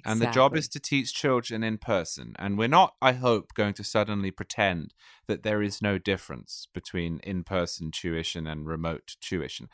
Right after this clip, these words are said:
Speaker 1: There is. And I, in, in, for maybe a few months, if, if we needed to work out what was going on and, and take the, the cautious approach, so be it. But in the long run,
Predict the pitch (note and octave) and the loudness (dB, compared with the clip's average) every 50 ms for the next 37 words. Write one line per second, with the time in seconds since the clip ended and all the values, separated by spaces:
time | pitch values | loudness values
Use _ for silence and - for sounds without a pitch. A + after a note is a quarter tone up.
0 | - - - _ _ - A2 A2+ A2+ A2 F#2+ C2 A1 - - - _ _ - - | -20 -20 -20 _ _ 2 4 4 4 4 2 0 -4 -10 -14 -14 _ _ -20 -20
1 | - _ _ - A2 G#2+ G#2+ G#2+ - - _ - G#2+ - - _ - - - - | -20 _ _ -2 0 0 0 0 -4 -8 _ -8 -8 -8 -8 _ -20 -18 -16 -14
2 | - D2+ A2+ D3+ C3 - - C#3 - - - - - D3 C#3 D3 D#3 F3+ F#3+ F#3 | -12 -6 -4 -4 -4 -2 -4 -4 -6 -6 -10 -2 0 2 4 6 6 4 4 2
3 | F3 - - E3 E3 D#3 C3+ B2+ C#3 - - - - - - - - G#2+ G#2+ G2 | 0 0 0 0 2 4 4 4 4 2 -4 -6 -6 -6 -6 -6 -2 -2 -2 -2
4 | - - - _ - A#2 G#2 - - G#2 G#2 G#2 G#2+ G#2 G#2 G#2 - - G#2+ G2+ | -4 -12 -16 _ -2 -2 -2 -2 0 0 2 2 2 2 0 -2 -2 0 2 4
5 | G2+ G2+ - - G2 F#2+ C#2 F2+ F#2 D#2 F#2 F2+ - - G2 G2 G2+ G2 F#2 F2+ | 4 2 4 2 2 2 2 -2 -4 -4 -6 -8 -2 0 2 2 2 2 0 0
6 | F2 F2 E2+ E2+ F2 E2+ - _ F#2+ F#2 - - F#2 F#2 - - F#2+ F#2 - _ | 0 0 0 0 -2 -6 -8 _ -10 -10 -8 -8 -10 -10 -4 -4 -4 -4 -6 _
7 | - F2+ - - - F2+ - - - A2 G#2+ G2+ - G2 F2+ - F#2+ - - G2+ | -6 -6 -6 -6 -12 -14 -8 -2 0 0 0 0 -2 -6 -8 -10 -10 -6 -4 -2
8 | F#2 - - - - _ _ _ _ _ _ _ _ _ _ - - - - A2 | -2 -2 -4 -8 -16 _ _ _ _ _ _ _ _ _ _ -10 -6 2 4 4
9 | G2 F#2 - F#2 D#2 - - _ - F#2 G2 F#2+ F#2 F#2+ F#2 F#2 G2+ B2 D#3+ F3+ | 4 4 0 -4 -6 -6 -8 _ -6 -4 -4 -2 -2 -4 -4 2 4 4 4 4
10 | E3+ C3+ G#2+ F#2+ F#2+ G2 G#2+ | 2 0 -2 -2 -2 -2 -6